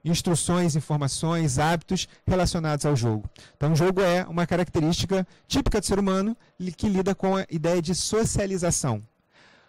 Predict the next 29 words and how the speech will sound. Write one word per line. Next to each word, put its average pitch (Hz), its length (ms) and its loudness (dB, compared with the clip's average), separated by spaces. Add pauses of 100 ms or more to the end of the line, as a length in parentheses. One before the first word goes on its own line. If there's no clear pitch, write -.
(140)
Jogos 254 300 0
eletrônicos, 226 600 2
eles 220 220 4
são 220 260 2
uma 196 580 2
subversão 196 640 2
disso 196 380 0
pelo 196 220 0
fato 185 240 -2
de, - 80 -2
em 190 40 2
algum 190 140 0
momento, 202 640 0
o 156 80 0
outro 196 380 2
jogador 165 500 2
ter 185 140 0
sido - 180 -4
substituído 185 480 -2
por 185 160 0
uma 196 380 0
máquina, 147 440 -2 (220)
o 135 40 -12
sistema 175 280 -4
automático. 175 580 -4 (360)
Mas 240 180 -2
foi 262 160 -2
um 269 240 -2
momento. 262 480 0